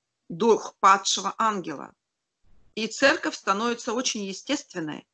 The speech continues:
Это очень серьезный дух антихриста в плане его действия в церкви. Его надо распознать, когда идет противление,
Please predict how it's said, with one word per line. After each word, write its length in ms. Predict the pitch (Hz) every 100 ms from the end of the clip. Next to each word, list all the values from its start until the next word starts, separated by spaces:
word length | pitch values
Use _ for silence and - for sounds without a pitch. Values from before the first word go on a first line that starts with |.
| _ _
Это 240 | 190 185 -
очень 340 | 269 403 - 330
серьезный 640 | - 220 240 381 480 196
дух 200 | 165 -
антихриста 720 | 156 160 180 170 170 - 170 - _ _ _
в 120 | -
плане 580 | 233 226 226 226 208 - _ _ _
его 520 | 196 208 220 220 - 175
действия 560 | 170 247 - - 165
в 80 | -
церкви. 400 | - 175 - 170
Его 240 | 165 170
надо 260 | 185 196 190
распознать, 680 | 180 - 196 240 269 - -
когда 340 | 185 196 190
идет 260 | 185 170 -
противление, 840 | 233 269 381 370 302 269 254 240